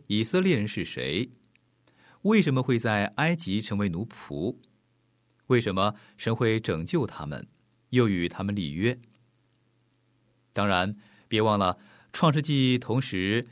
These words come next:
也是圣经的首卷，因此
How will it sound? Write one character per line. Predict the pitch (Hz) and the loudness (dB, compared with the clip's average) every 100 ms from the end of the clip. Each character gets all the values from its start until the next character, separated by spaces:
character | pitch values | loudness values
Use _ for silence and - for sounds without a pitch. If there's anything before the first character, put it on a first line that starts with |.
| - | -4
也 | 98 | -2
是 | 101 113 107 | 0 0 0
圣 | 104 180 143 | 0 0 0
经 | 123 117 | 0 -2
的 | 101 85 | -2 -2
首 | - 71 60 | -4 -6 -6
卷， | - 131 85 _ _ _ _ _ _ _ _ _ _ _ _ _ | -4 -4 -4 _ _ _ _ _ _ _ _ _ _ _ _ _
因 | 113 | -6
此 | 110 98 85 | -2 -2 -2